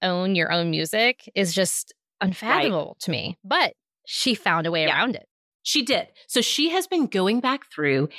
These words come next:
Speaker 2: and re-recording some of those earlier albums. So Red is the one, her Taylor version of it just dropped last week. This was originally released in twenty twelve.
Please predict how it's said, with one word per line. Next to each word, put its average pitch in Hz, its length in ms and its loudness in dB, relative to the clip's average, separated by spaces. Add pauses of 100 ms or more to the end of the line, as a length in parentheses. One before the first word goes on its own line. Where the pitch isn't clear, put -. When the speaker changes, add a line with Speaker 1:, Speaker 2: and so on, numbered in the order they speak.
(160)
Speaker 2:
and 185 280 2
re-recording 165 1080 0
some 170 360 2
of 165 200 0
those 160 360 2
earlier 160 500 2
albums. 147 460 0
So 175 460 0
Red 226 540 0
is 214 140 -2
the 220 100 2
one, 196 380 2 (160)
her 208 140 0
Taylor 320 520 0
version 220 440 0
of 175 160 2
it 240 160 0
just 247 300 -2
dropped 202 300 2
last 180 400 0
week. 226 440 0 (420)
This 226 160 0
was 214 160 0
originally 196 560 2
released 170 420 0
in 165 100 4
twenty 170 460 -2
twelve. 233 720 -2